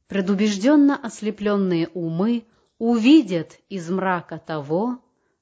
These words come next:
которого они пронзили, и будут рыдать о нем, как рыдают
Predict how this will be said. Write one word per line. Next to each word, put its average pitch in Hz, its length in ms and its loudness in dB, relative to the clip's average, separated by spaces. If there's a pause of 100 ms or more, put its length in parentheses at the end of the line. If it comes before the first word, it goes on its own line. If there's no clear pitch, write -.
(100)
которого 294 720 4
они 196 340 -2
пронзили, 180 920 -4 (420)
и 214 140 -2
будут 220 500 0
рыдать 202 560 0
о 180 80 -2
нем, 147 380 -4 (300)
как 185 220 -4
рыдают 196 720 0